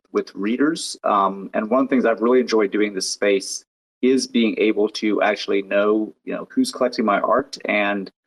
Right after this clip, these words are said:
uh, last year, I ended up, um, I did a thing where I said I was gonna give, uh, a percentage of all my writing-related income, uh,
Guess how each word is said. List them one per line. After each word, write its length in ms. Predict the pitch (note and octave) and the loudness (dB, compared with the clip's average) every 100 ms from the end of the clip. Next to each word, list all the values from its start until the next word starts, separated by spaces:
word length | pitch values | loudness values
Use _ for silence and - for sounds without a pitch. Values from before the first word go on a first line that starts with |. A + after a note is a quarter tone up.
| _ - | _ -4
uh, 280 | G#2+ G2+ F#2+ - | 0 2 2 2
last 600 | G#2 A2+ B2 - - - | 2 2 0 -4 -12 -2
year, 480 | A2 G#2 A#2 B2 B2 | 0 0 2 4 4
I 120 | G#2+ | 4
ended 200 | A2 G#2+ | 2 0
up, 200 | G#2+ - - | 0 -4 -2
um, 400 | G#2 G2 G2 F#2 - | 0 0 -4 -12 -8
I 180 | F#2+ G2+ - | -2 -2 -2
did 140 | A#2 | 0
a 60 | - | 0
thing 180 | - A2+ | 0 0
where 140 | A2 | 2
I 160 | G#2 G#2 | 4 2
said 240 | - A2 | 0 2
I 60 | G#2 | 2
was 140 | G2+ | 2
gonna 220 | A2+ G#2 | 0 -2
give, 340 | F#2+ G#2+ G#2+ G#2 | 0 0 0 2
uh, 240 | G#2+ G#2+ G2+ - _ | 2 2 0 -6 _
a 60 | - | -4
percentage 520 | A2+ - C3+ C#3 A#2+ | -4 0 0 2 0
of 80 | A2+ | 2
all 160 | A#2+ | 2
my 160 | A#2+ A#2 | 2 2
writing-related 960 | G#2+ A#2 A#2+ A#2 A#2 B2 A#2+ A2+ G#2+ - | 2 2 2 0 -6 -6 0 2 2 0
income, 500 | A2+ B2 D3 D#3+ F3 - | -4 -2 -2 -4 -10 -2
uh, 240 | G#2 G2+ | 0 2